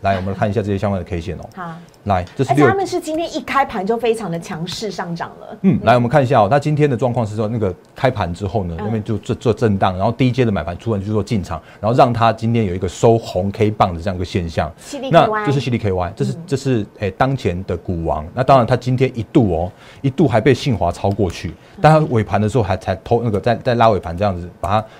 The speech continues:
Speaker 1: 护上来，重新再回到股王的宝座。
Speaker 2: 嗯，嗯。
Speaker 1: 那这个时间点的细粒，你会发现说，它其实之前从五千两百多块，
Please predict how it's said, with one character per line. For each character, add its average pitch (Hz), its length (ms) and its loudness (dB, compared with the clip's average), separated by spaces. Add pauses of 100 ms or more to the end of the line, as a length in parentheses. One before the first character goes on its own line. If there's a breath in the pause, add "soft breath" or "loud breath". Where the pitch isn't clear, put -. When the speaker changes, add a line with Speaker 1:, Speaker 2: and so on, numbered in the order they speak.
Speaker 1:
护 123 160 4
上 107 160 2
来， 85 100 0
重 95 140 -6
新 104 120 -4
再 110 80 2
回 92 140 -4
到 95 100 2
股 87 160 -8
王 73 160 -8
的 80 80 -8 (120)
宝 73 180 -4
座。 92 240 0
Speaker 2:
嗯， 226 140 -6
嗯。 180 100 -8
Speaker 1:
那 175 160 6
这 208 140 6
个 175 40 4
时 147 120 2
间 151 100 4
点 104 160 0
的 92 60 -2
细 143 240 0
粒， 117 100 4
你 95 100 0
会 131 60 2
发 143 120 2
现 135 100 2
说， 135 80 2
它 123 80 -2
其 107 80 -6
实 104 80 -2
之 131 160 -8
前 101 200 -2
从 95 140 -2
五 98 180 -10
千 117 240 0
两 98 140 2
百 92 100 2
多 92 160 -2
块， 90 240 0